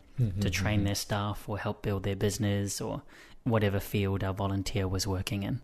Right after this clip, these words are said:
Speaker 1: え、具体的にはどういう国なんですか？
Speaker 2: Well, uh, most of the countries we sent volunteers were in the Pacific, the Pacific Ocean. Um, those countries are close to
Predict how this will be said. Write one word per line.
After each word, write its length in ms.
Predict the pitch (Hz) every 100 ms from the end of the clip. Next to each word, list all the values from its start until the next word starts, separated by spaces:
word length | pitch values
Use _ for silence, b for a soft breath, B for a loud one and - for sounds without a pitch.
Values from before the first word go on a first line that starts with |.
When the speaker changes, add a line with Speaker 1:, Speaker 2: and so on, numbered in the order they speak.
| -
Speaker 1:
え、 100 | 120
具 160 | 110 120
体 140 | 151
的 60 | 160
に 20 |
は 60 | 123
ど 240 | 92 95
う 40 | 95
い 80 | 92
う 100 | 90
国 480 | - 92 85 82 -
な 80 | 80
ん 80 |
で 80 | 92
す 80 | -
か？ 80 | -
Speaker 2:
Well, 220 | 156 160 160
uh, 260 | 156 123 135
most 300 | 151 170 170
of 40 |
the 80 | 160
countries 440 | 143 139 131 120
we 100 | -
sent 260 | 113 120 117
volunteers 680 | 120 110 104 113 107 104 -
were 200 | 107 107
in 80 | 104
the 200 | 101 101 -
Pacific, 460 | 117 127 180 - - -
the 40 | -
Pacific 380 | - - -
Ocean. 320 | 113 - - 214 - -
Um, 500 | 123 104 98 98 127 - 247
those 280 | 170 104
countries 340 | - 95 107 101
are 60 |
close 320 | - - 104 -
to 220 | 104 101